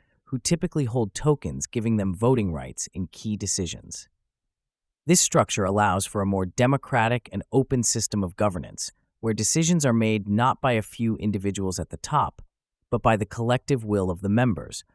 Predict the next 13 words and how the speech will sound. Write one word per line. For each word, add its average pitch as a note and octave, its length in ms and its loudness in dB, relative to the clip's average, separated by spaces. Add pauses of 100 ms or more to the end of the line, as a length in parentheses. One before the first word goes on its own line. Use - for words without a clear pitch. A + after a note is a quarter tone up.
(160)
aligned B2 540 2
through A#2+ 180 -6
their F2+ 140 0
shared A2+ 460 -2
goals D#2+ 500 -4 (100)
and F#2+ 120 -4
incentives. - 720 -6 (920)
The B2 60 0
dao's D3 540 6
reliance A2+ 460 0
on F#2+ 140 -2
blockchain G#2+ 580 -2
technology F#2 760 -6